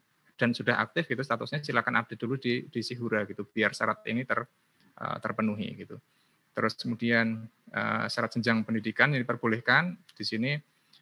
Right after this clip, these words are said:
eh, S dua. Ini kemarin ada, apa namanya, ada problem, yaitu yang dari, dari kedokteran, kedokteran gigi itu kan ada yang spesialis-spesialis, ini sudah,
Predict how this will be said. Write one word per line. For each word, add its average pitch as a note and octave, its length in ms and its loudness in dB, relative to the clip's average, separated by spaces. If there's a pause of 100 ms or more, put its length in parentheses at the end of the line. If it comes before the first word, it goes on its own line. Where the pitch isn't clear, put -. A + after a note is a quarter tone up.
(140)
eh, A#2 160 2
S - 80 -4
dua. A2 400 2
Ini C#3 80 -2
kemarin C3 320 4
ada, A#2+ 480 4 (320)
apa A2 240 0
namanya, B2+ 320 2 (560)
ada A2+ 240 4
problem, B2 400 2
yaitu B2 240 2
yang C3 160 4
dari, A#2 400 2
dari A2+ 240 2
kedokteran, B2+ 560 0
kedokteran A#2 320 -2
gigi A#2 320 -2
itu B2 80 -6
kan C3 160 2
ada A#2+ 160 2
yang A#2 80 0
spesialis-spesialis, A#2 880 4
ini C3 80 -2
sudah, A2 320 -2